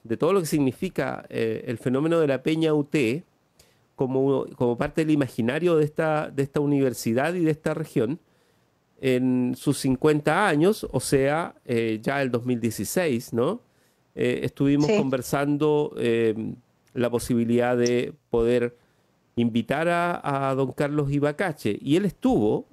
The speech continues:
Speaker 1: en esos cincuenta años aquí, eh, en la,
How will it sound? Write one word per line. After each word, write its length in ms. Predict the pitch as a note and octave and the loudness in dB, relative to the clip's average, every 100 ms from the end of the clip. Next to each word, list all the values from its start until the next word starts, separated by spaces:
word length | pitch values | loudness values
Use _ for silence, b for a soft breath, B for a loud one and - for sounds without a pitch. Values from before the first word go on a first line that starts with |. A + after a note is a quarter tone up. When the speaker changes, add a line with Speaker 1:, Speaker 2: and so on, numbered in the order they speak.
| - | -4
Speaker 1:
en 160 | C3+ C#3 | 0 0
esos 240 | D3+ D#3+ | 0 -2
cincuenta 640 | D#3 D3 E3+ D#3+ D#3 E3 D3+ | -2 0 0 0 0 -2 0
años 480 | C3 D3 F#3+ - - | 0 0 -2 -10 -8
aquí, 540 | C3+ - D#3+ D3 G3 - _ b b b b b _ _ | -8 -4 0 0 0 -8 _ b b b b b _ _
eh, 460 | B2+ A#2+ A#2+ A2+ - | -2 0 2 0 -2
en 200 | C3 B2+ | -2 0
la, 400 | B2 A#2+ A#2+ A#2 | 0 0 0 -2